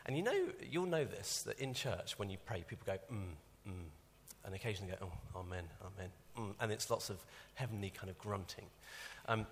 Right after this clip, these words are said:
in Japan, the equivalent is you go, "Amen, amen," like that. <laughs> And <laughs> this is honestly true. It was just brilliant.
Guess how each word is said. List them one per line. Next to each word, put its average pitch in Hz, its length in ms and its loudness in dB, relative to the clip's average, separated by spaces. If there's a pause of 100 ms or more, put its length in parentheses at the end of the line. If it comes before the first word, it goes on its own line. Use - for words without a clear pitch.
(840)
in 180 180 4
Japan, 175 500 4 (240)
the 113 80 2
equivalent 107 520 2
is 92 400 0
you 110 60 -6
go, 101 180 6 (680)
"Amen, 104 400 6 (960)
amen," 107 380 8 (180)
like 113 160 6
that. 123 280 10
<laughs> - 60 -6 (220)
And 139 200 8 (800)
<laughs> - 120 10 (360)
this - 240 6
is - 120 4 (120)
honestly 151 340 2
true. 110 320 6 (380)
It 135 100 6
was 143 240 6
just - 240 -2
brilliant. 113 320 6